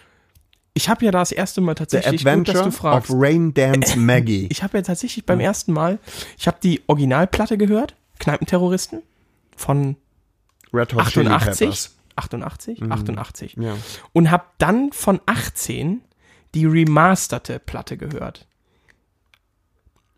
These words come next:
Speaker 1: Meilenweiter Unterschied.
Speaker 2: Ja.
Speaker 1: Und ich nehme aber aus der
Speaker 2: Als du den Titel
Speaker 1: neuen
Speaker 2: gesagt
Speaker 1: Platte,
Speaker 2: hast, bin ich bereits
Speaker 1: genau,
Speaker 2: eingeschlafen.
Speaker 1: gut, dass du fragst,
Speaker 2: Aber jetzt,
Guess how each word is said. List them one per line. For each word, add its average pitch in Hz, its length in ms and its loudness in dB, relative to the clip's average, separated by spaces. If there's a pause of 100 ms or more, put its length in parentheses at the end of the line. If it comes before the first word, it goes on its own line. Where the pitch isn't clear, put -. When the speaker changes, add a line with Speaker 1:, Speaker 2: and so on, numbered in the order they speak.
(1400)
Speaker 1:
Meilenweiter 156 960 2
Unterschied. 131 500 -14
Speaker 2:
Ja. 110 160 -10 (500)
Speaker 1:
Und 151 460 0 (560)
ich - 180 0
nehme 208 340 4
aber 139 380 0 (140)
aus 156 260 0
der 127 400 -2 (920)
Speaker 2:
Als - 160 -12
du 113 60 -10
den 120 160 -2
Titel 127 100 2
Speaker 1:
neuen 202 220 4
Speaker 2:
gesagt - 180 0
Speaker 1:
Platte, 214 220 0
Speaker 2:
hast, 294 160 0
bin 131 100 -2
ich 123 100 -8
bereits 143 160 2
Speaker 1:
genau, 143 180 2
Speaker 2:
eingeschlafen. 139 340 -2
Speaker 1:
gut, 92 40 0
dass - 140 -4
du 92 80 -6
fragst, 113 340 -4
Speaker 2:
Aber 120 140 -2
jetzt, 139 340 -4